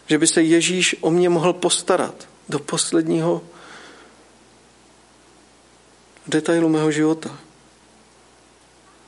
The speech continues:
Ale kolikrát mě taky přesvědčil, že to může zvládnout. Ve škole, v práci,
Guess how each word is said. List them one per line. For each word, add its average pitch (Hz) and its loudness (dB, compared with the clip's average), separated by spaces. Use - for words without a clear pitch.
Ale 127 -6
kolikrát 151 -2
mě 147 0
taky 151 -2
přesvědčil, - -2
že 143 -4
to 143 0
může 135 2
zvládnout. 127 -2
Ve 151 0
škole, 131 -2
v - -12
práci, 156 0